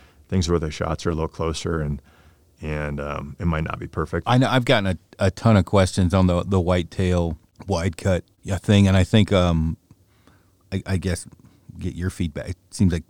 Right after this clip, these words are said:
Speaker 2: a lot of people are moving away from mechanicals is, is part of it, and, and, but want the wider cut. And, and for most whitetail shots, not everywhere, but I, I've shot at a few whitetails, one with, uh, a buddy, and, and, uh,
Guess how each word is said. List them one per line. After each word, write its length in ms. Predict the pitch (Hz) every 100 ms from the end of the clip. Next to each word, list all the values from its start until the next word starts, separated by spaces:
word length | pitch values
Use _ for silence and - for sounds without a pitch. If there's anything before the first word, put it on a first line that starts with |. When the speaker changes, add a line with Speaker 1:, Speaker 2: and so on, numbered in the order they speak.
| -
Speaker 2:
a 40 |
lot 100 | 90
of 80 | 82
people 200 | 92 82
are 80 | 78 _
moving 260 | 92 80
away 220 | 82 80 80
from 240 | - 76 - _ _ _ _ 90
mechanicals 680 | - 78 73 - - - -
is, 220 | 90 85 -
is 160 | 90
part 280 | - - 90
of 100 | 80
it, 140 | 85 -
and, 240 | 92 90 -
and, 100 | 92
but 220 | 90 82
want 180 | 90 85
the 80 | 82
wider 480 | 85 87 85 80 -
cut. 320 | - 101 95
And, 160 | 87 98
and 160 | 101 95
for 140 | 101
most 420 | 101 120 127 -
whitetail 460 | 98 101 - 98 87
shots, 560 | - 92 90 - - - -
not 220 | 135 127
everywhere, 640 | 123 127 127 127 123 127 127
but 160 | 107
I, 100 | 107 -
I've 160 | 113
shot 280 | - 98 104
at 40 |
a 80 | 107
few 460 | 92 - 110 104 104
whitetails, 520 | 104 95 - 95 95 -
one 220 | 95 92
with, 280 | 90 - _ _ _ - - - - _ _ _
uh, 380 | - 95 90 90
a 20 | 92
buddy, 340 | 95 95 90
and, 280 | 87 90 87
and, 260 | 90 90 87
uh, 320 | 82 78